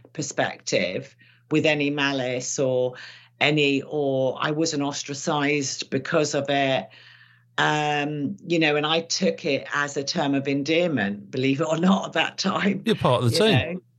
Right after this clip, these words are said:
Speaker 2: Yeah, I, I, absolutely. I mean, it's funny 'cause I,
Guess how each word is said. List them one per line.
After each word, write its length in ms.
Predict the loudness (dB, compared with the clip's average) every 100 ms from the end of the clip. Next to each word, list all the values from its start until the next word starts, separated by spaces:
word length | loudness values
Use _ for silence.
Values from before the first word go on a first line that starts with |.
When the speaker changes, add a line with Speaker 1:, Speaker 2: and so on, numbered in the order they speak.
| _ _ _ _ _ _ _ _ _ _
Speaker 2:
Yeah, 420 | 2 4 6 6
I, 100 | 6
I, 180 | 6 4
absolutely. 580 | 2 0 2 4 4 4
I 60 |
mean, 180 | 6 6
it's 160 | 4 2
funny 260 | 2 4
'cause 280 | 4 4 2 -2 -18 -20 -20 -20 _ _ _ -18
I, 960 | -16 -14 -8 -6 -6 -10 _ _ 0